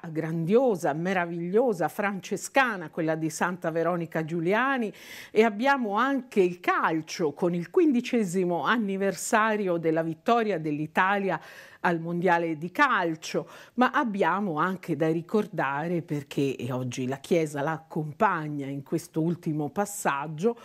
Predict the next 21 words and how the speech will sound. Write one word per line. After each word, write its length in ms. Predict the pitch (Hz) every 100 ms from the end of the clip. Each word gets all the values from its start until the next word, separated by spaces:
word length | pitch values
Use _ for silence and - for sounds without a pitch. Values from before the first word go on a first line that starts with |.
| - -
la 200 | - 160
morte 600 | 175 254 214 - - 170
di 120 | 147 156
Raffaella 680 | 143 - 147 143 143 135 - -
Carrà. 560 | 190 151 139 143 131 - - - -
Il 140 | 180
funerale 600 | - 175 214 180 165 160
comincerà 680 | - 160 156 - 170 151 -
alle 320 | 175 160 151
dodici 680 | 139 131 131 143 143 143 139 - -
e 160 | - 247
comunque, 1000 | - 302 285 339 392 392 - 359 330 214
appunto, 1000 | 185 - 165 151 160 - 190 175 151 -
essere 760 | 202 190 - - 160 135 98 -
dentro 680 | 170 175 226 190 160 - 143
l'esistenza 1000 | 147 143 151 - - 247 277 262 - 139
per 200 | 160 147
noi 200 | 196 214
tutti 340 | 151 143 151
significa 720 | 139 196 190 180 165 180 180
questo: 680 | - 135 123 - - -